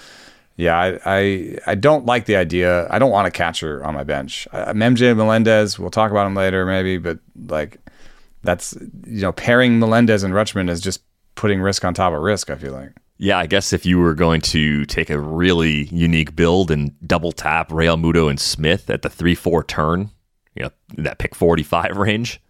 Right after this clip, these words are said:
Speaker 2: you wouldn't have to roster a backup catcher. If one of them got hurt, you'd have to go pick one up, of course, but then you'd have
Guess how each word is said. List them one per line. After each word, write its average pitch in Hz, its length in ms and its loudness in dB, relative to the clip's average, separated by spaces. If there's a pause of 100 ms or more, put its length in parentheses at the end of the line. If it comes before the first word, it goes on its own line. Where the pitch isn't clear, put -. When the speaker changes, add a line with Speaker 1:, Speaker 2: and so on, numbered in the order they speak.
(160)
Speaker 2:
you 87 80 0
wouldn't 92 220 2
have 87 160 -4
to - 80 -4
roster 78 360 0
a 73 60 0
backup 73 400 -4
catcher. 58 320 -4
If - 120 -6
one 76 120 0
of 73 60 -2
them 69 100 -8
got 67 180 -6
hurt, 139 300 2
you'd 76 60 0
have 71 60 -6
to 73 60 -6
go 69 140 -4
pick - 220 -2
one 62 160 -6
up, 60 120 -8
of - 120 -16
course, 67 280 -4
but - 120 -6
then 78 100 0
you'd 76 120 -2
have 71 300 -4